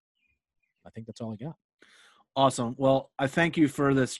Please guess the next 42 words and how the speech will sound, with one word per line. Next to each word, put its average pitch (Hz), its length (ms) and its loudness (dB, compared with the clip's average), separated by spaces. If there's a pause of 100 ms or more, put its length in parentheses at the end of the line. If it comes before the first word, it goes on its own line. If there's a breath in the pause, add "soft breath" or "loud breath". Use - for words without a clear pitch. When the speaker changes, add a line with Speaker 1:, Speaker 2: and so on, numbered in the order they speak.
Speaker 2:
trip - 380 -2
and 127 200 -2
journey. 123 500 0
Um, 113 400 -4 (640 loud breath)
my, 143 180 -2
my 151 140 2
whole 165 240 4
goal 147 240 4
has 131 180 2
been 120 460 0
talking 139 400 0
to 127 80 -4
people 123 400 0
that 117 300 0 (360 soft breath)
have 127 140 0
become 123 500 0
really 139 320 4
good 127 180 2
at 117 80 -2
what 113 140 -6
they 110 120 0
do 104 340 -4 (160)
and, 123 320 0
and 127 180 2
not, 131 280 2 (600 soft breath)
not 147 320 0
deep 143 280 4
diving 131 420 2
into 123 420 0
the, 113 340 -2
"Okay, 127 180 -2
how 120 100 -2
many 123 180 2
hours 117 380 -2
do 117 100 -4
you 117 80 0
practice?" 110 680 -4
but 147 120 2
Speaker 1:
Yeah. 151 80 -4
Speaker 2:
more 139 220 4
about, 120 300 0
like, 113 240 -6